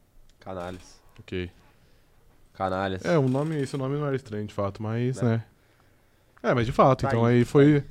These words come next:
Speaker 2: foi piloto reserva aí e, e quase lutou, <laughs> mas foi, é, como que é? Perdeu, mas foi guerreiro.
Speaker 1: Perdeu, mas foi guerreiro.
Speaker 2: Perdeu, mas foi guerreiro.
Speaker 1: Vamos mudar de assunto, Rafael?
Speaker 2: Vamos.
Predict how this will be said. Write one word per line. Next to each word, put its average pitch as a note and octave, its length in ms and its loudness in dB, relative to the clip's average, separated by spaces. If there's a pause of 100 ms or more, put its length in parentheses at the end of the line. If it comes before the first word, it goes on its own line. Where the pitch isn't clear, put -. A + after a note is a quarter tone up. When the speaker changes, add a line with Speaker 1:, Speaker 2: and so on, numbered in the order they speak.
(340)
Speaker 2:
foi D3 240 8
piloto C#3+ 240 4
reserva C3+ 380 8
aí B2+ 80 6
e, C3+ 500 4
e A#2+ 40 -6
quase C#3+ 680 6 (720)
lutou, E3 320 10
<laughs> C#3+ 60 8
mas - 120 -6
foi, G3 140 12
é, D#3 200 12
como C#3 140 0
que C#3 80 8
é? D3 60 8
Perdeu, C3+ 240 4
mas C#3+ 120 6
foi D#3 100 2
guerreiro. A2+ 300 0 (140)
Speaker 1:
Perdeu, D3 240 2
mas D#3+ 120 2
foi E3+ 100 0
guerreiro. A#2+ 140 2
Speaker 2:
Perdeu, C3 180 10
mas A#2 80 4
foi C3+ 100 0
guerreiro. A2+ 360 -2
Speaker 1:
Vamos A#3 160 6
mudar C4+ 160 4
de G#3+ 60 2
assunto, B3 320 -2
Rafael? D#3 260 -2
Speaker 2:
Vamos. G2+ 400 -4